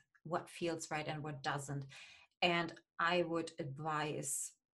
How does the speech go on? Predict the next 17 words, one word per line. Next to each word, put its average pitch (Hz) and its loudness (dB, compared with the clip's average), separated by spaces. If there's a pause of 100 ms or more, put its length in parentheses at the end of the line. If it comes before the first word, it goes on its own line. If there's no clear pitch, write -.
(160)
and, 147 -4
and 151 -4
preach 240 0
actually 139 -2
at 135 -4
that 151 -4
point 151 -6
to 147 -8 (140)
really 143 -4
follow 135 -4
your 151 -4
intuition. - -8
If 175 -6
it 156 -8
doesn't 143 -2
feel 147 -6
right, 139 -2